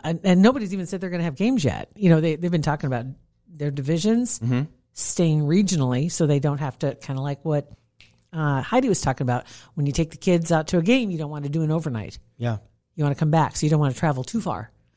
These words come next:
Speaker 1: So it might be a, you know, we'll meet in the middle kind of thing. So some of these teams can actually play each other because flying on a plane may not be in the cards. I don't know. I don't know how they're, or if they test everybody as they come in.
Speaker 2: It's just craziness. I know.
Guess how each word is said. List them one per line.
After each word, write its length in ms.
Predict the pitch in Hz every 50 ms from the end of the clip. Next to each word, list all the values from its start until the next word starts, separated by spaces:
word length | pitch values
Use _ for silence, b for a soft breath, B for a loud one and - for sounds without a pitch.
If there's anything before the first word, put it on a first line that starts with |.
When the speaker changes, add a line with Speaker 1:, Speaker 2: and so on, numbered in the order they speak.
| _ _ _ _ _
Speaker 1:
So 200 | - - 175 151
it 60 | 139 143
might 200 | 151 156 156 147
be 160 | 151 147 139
a, 180 | 135 127 120 - b b b b b b b
you 80 | b 170
know, 60 | 170 156
we'll 160 | 143 160 165
meet 160 | 170 170 180
in 60 | 135 139
the 60 | 151
middle 260 | 160 175 180 202 226
kind 240 | 214 240 226 214 214
of 80 | 214
thing. 300 | - 220 226 240 247 262
So 220 | 220 170 185 156 147
some 160 | - - 175
of 40 | 160
these 120 | 151 143 -
teams 240 | - 175 165 165 -
can 140 | - 170 147
actually 300 | 139 139 - - 151 131
play 220 | - 160 143 143
each 140 | 165 - 190
other 240 | 180 185 214 220 214
because 440 | 175 143 - - 165 151 139 - b b b b b b b b b b b _ _ _ _
flying 320 | - - 208 170 175 180 165
on 120 | 160 156
a 40 | 151
plane 560 | - - 175 185 202 226 247 262 277 254 233 _ _ _ _ 123
may 520 | 120 131 143 147 147 147 147 147 147 165
not 200 | 170 190 208 196
be 140 | 185 226 240
in 80 | 247 240
the 80 | 240
cards. 360 | 233 - 285 294 285 196 - 156
I 160 | 143 151 151
don't 180 | 151 156 160 190
know. 360 | 233 269 302 262 131 131 135 -
I 80 | - 143
don't 140 | 165 160
know 60 | 156 156
how 100 | 175 170
they're, 260 | 160 160 143 147 -
or 140 | 190 190 190
if 160 | 175 180 -
they 240 | 160 156 156 151 139
test 320 | - - 165 180 - -
everybody 320 | 190 175 165 170 170 170
as 80 | 165 156
they 80 | 151 143
come 180 | - - 147
in. 300 | 139 143 170 208 240 247
Speaker 2:
It's 160 | 180 160 -
just 160 | - 110 - -
craziness. 560 | - - 104 104 92 - 95 95 92 - -
I 80 | - 117
know. 220 | 113 107 98 92